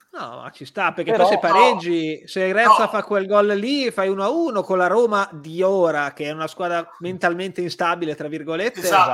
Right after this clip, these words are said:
Speaker 2: Esatto.
Speaker 3: Posso dirti che sono
Speaker 1: Non so.
Speaker 3: convinto che se, che se avesse fatto quel gol, eh, con Omanai,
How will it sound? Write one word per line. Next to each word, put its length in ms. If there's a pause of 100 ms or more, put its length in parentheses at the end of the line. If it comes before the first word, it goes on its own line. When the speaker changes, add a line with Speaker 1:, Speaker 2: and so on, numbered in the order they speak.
Speaker 2:
Esatto. 260
Speaker 3:
Posso 300
dirti 320
che 100
sono 200
Speaker 1:
Non 120
so. 140
Speaker 3:
convinto 480
che 140
se, 560 (180)
che 120
se 160
avesse 260
fatto 340
quel 240
gol, 400
eh, 440
con 120
Omanai, 580